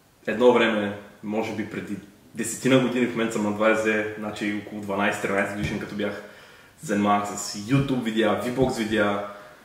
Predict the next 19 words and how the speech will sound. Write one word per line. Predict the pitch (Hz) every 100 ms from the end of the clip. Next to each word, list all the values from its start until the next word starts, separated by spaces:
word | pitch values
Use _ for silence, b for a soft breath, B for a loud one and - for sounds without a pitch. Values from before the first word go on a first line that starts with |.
| B _
и | - 104 101
бях | 101 110 107 104
геймър. | 107 120 131 127
Бях | 104 110 113
един | 107 107 98
така | 98 107
от | 107 107 107 -
по-прочутите | 110 107 - - - _ _ 104 101 135 - -
геймъри | 107 110 110 110 104 104
в | 98
България | 98 101 104 117 131 131 - -
тогава. | - 117 120 123 - - B B B B B B - - - _ -
А, | 110 110 110 110 110
но | 113 120
момента, | 135 120 120 120
в | - -
който | 110
влязох | 110 107 104
в, | 101